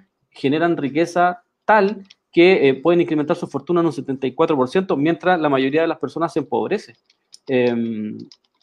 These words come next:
entonces, bajo esta figura, bajo este modelo, y a eso es cuando hablamos de, de esa alien-, alienación, ¿no? De esa enajenación. Cualquier solución probable que se busque bajo este modelo,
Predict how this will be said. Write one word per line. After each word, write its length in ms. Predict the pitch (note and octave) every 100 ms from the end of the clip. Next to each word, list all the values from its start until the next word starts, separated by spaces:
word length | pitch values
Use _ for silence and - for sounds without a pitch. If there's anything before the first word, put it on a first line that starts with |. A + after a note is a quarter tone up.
| _ -
entonces, 300 | C#3 F3 B2
bajo 220 | F#3+ A3+
esta 160 | G#3+ F#3+
figura, 480 | D#3 D3 E3 B2 -
bajo 200 | D#3+ F#3+
este 140 | F#3+
modelo, 540 | D3+ C#3+ E3 D3 A2 - _ _ _ _ _ _ _
y 100 | B2+
a 60 | B2+
eso 160 | D#3
es 60 | G3
cuando 200 | G3 F3+
hablamos 320 | E3+ F3+ F3+
de, 260 | D#3+ D3+ D3
de 380 | C#3 C3 C3 C#3
esa 180 | D3+
alien-, 260 | C#3+ C#3+ C#3
alienación, 760 | B2+ B2+ C3 A#2 - G3 F3 A#2
¿no? 260 | B2+ D#3 C3
De 80 |
esa 160 | C#3 D3+
enajenación. 760 | C3 A#2+ B2+ A#2 - G3 F3+ _ - _ _ _ _ _ _ _
Cualquier 360 | - C3 B2+ A3+
solución 540 | - G3+ D#3+ G3+ G#3
probable 720 | G3+ C#3 D3 A#3 F3+ B2+ C#3 -
que 100 | C3+
se 100 | C#3+
busque 280 | F3 F3+ D3
bajo 220 | - F#3
este 140 | F#3+
modelo, 580 | D#3+ D#3 F#3 G3 A3+